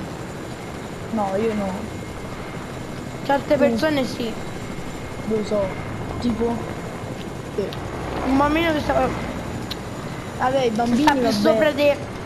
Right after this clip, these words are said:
Speaker 2: de... casa. Io me... guarda, io me la son messa.
Speaker 1: Entro i trecento, duecento, mo non lo so. Però comunque si deve avere mascherina e guanti. Io non so come mai è uscito, praticamente.
Speaker 2: Io sì, oggi.
Speaker 1: Hai fatto
Speaker 2: Ma
Speaker 1: andare
Speaker 2: scusa.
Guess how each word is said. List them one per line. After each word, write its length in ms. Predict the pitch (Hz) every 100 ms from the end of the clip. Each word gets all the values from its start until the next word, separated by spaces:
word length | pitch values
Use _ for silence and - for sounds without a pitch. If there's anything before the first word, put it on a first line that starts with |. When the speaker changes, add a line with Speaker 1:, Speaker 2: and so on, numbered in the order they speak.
| - -
Speaker 2:
de... 100 | 277
casa. 220 | 277 277
Io 220 | 302 392
me... 80 | 339
guarda, 280 | 339 359 330
io 120 | 320
me 80 | 320
la 80 | 277
son 160 | 254
messa. 280 | 262 269 - - - - - - - - - - - - - -
Speaker 1:
Entro 340 | - 277 277 285
i 60 |
trecento, 540 | 262 285 269 285 277 294 277 269
duecento, 640 | 226 247 240 254 233 226
mo 140 | 233 233
non 160 | 226 226
lo 180 | 226 233
so. 100 | 254 - - - - - - - - - - -
Però 240 | 277 285 262
comunque 320 | 254 247 247 233
si 140 | 226
deve 180 | 226 226
avere 160 | 226 226
mascherina 500 | 220 - 240 240 226
e 40 |
guanti. 520 | 214 214 214 220 226 - - - - -
Io 100 | 403
non 140 | 381
so 120 | 262 226
come 200 | 269 254
mai 240 | 226 226
è 40 | 214
uscito, 560 | - - 208 202 202 202
praticamente. 720 | 208 202 208 208 202 202 - 202 330
Speaker 2:
Io 100 | 370
sì, 200 | - 247
oggi. 360 | 240 226 220 240 214 - - - - 127 - - - - - - - - - -
Speaker 1:
Hai 80 | 240
fatto 340 | 233 220 240
Speaker 2:
Ma 80 | 311
Speaker 1:
andare 160 | 226
Speaker 2:
scusa. 280 | 220 311 240